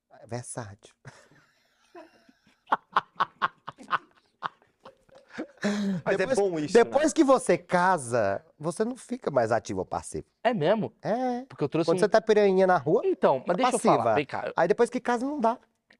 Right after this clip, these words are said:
Speaker 3: Cara, você é um caso muito
Speaker 1: Mas se
Speaker 3: interessante.
Speaker 1: eu não gosto de viadinho. Falou fanho comigo. No, você nunca vai me ver de mão dada com outra fanha. Duas bichas falam, "Nha, nha, e aí?" Não dá.
Speaker 3: <laughs>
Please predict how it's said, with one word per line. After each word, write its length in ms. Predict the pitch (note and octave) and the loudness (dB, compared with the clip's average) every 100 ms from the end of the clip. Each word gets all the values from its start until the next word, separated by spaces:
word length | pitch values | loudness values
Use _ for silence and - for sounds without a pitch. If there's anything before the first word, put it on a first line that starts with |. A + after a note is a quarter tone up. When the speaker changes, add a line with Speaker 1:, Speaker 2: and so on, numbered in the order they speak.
| _ _ _ - | _ _ _ -10
Speaker 3:
Cara, 260 | E3+ C3+ | -8 -6
você 320 | B2+ E3 - | -4 -4 -4
é 20 | A#3 | -4
um 100 | G#3+ | -4
caso 500 | - D3+ C3+ A2+ G#2+ | 0 0 0 -4 -8
muito 280 | C3 D#3+ | -6 -4
Speaker 1:
Mas 140 | G3 - | -4 0
se 80 | F3+ | 0
Speaker 3:
interessante. 640 | E3 - D3+ D3 A#2 - | 0 0 -2 -2 -4 -8
Speaker 1:
eu 60 | G#2 | -6
não 160 | A#2+ | -6
gosto 220 | A#2 A#2+ A2 | -6 -6 -8
de 80 | |
viadinho. 500 | G#2+ A#2 A2 E2+ D#2+ D#2+ | -10 -10 -10 -14 -16 -14
Falou 280 | - F#2 B2 | -8 -6 -6
fanho 400 | - A#2 G#2+ G#2 | -6 -6 -4 -6
comigo. 320 | G#2 F#2 F#2 | -6 -6 -6
No, 200 | F2+ F2+ | -8 -10
você 100 | - | -8
nunca 200 | G#2 D3 | -6 -2
vai 60 | F#3 | -2
me 40 | D3+ | -2
ver 120 | B2+ | -2
de 60 | |
mão 140 | A#2 A#2 | -2 0
dada 220 | G2 G#2 | 0 -2
com 140 | G#2+ | -4
outra 240 | G#2+ A2 C#3+ | -4 -4 -6
fanha. 420 | - F2 D#2+ E2 - - - | -6 -8 -8 -10 -16 -16 -2
Duas 200 | C3 C3 | -2 0
bichas 140 | B2+ | -2
falam, 240 | B2+ C#3 F3 | -2 0 0
"Nha, 220 | A#3+ C#4 | 0 2
nha, 360 | E4 E4 D#4 E4 | 2 4 4 4
e 100 | E4+ | 4
aí?" 480 | F4 F4+ F4 D#4 A3+ | 4 4 2 0 2
Não 160 | F#3+ | 2
dá. 120 | G3 - | 2 0
Speaker 3:
<laughs> 280 | - E3 | -2 -6